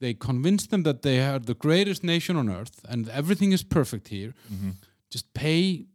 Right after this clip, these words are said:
Speaker 1: more, spend more, ignore everything from the outside. We're the greatest country on earth,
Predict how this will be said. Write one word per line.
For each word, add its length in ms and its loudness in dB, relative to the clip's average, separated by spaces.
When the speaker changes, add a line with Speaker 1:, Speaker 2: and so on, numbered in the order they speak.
Speaker 1:
more, 300 0
spend 420 0
more, 420 0
ignore 580 6
everything 480 2
from 220 0
the 100 2
outside. 440 -4
We're 140 0
the 80 -2
greatest 380 0
country 320 -4
on 100 -6
earth, 160 -8